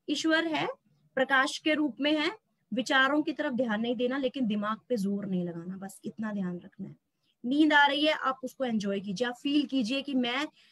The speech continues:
हृदय में हूँ और वहां पे दिव्य प्रकाश है, ऐसा ही महसूस करना है।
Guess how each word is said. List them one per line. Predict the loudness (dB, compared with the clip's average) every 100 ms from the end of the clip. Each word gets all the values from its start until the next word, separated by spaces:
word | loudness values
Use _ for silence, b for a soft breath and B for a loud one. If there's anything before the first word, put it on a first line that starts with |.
| b _ -4
हृदय | 0 4 4
में | 4 4
हूँ | 4 2 -2 _ _ _ _ _ _
और | 0 2
वहां | 0 2
पे | 2
दिव्य | 2 0 -2
प्रकाश | -2 -4 -4 -4 -10
है, | -12
ऐसा | -12 -10
ही | -10
महसूस | -8 -10 -10 -12 -12
करना | -12
है। | -12